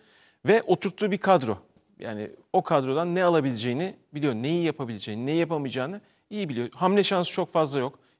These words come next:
Mesela Galatasaray'ın hamle, hamle şansı çok daha fazla. Neredeyse her mevkiye, e, oyuncu, hani sol bek dışında, e, her oyuncuyu değiştirebilecek bir kadrosu var.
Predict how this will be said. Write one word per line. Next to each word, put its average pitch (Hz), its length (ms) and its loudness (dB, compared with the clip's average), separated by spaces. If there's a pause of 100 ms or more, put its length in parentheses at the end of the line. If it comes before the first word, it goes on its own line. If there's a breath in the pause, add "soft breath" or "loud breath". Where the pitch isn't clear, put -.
Mesela 120 200 -10
Galatasaray'ın 151 420 0
hamle, 151 180 -2 (160)
hamle 156 260 -4
şansı 147 240 -6
çok 180 220 -4
daha 127 120 0
fazla. 113 360 -4 (340 soft breath)
Neredeyse 160 400 2
her 185 160 6
mevkiye, 165 560 0 (140)
e, 151 240 -6
oyuncu, 147 520 -2
hani 131 100 -4
sol 175 280 -4
bek 139 200 -2
dışında, 139 440 -2 (380 soft breath)
e, 143 40 -2 (440)
her 190 160 6
oyuncuyu 156 600 2
değiştirebilecek 175 720 4
bir 165 40 -10
kadrosu 135 460 -2
var. 113 100 -2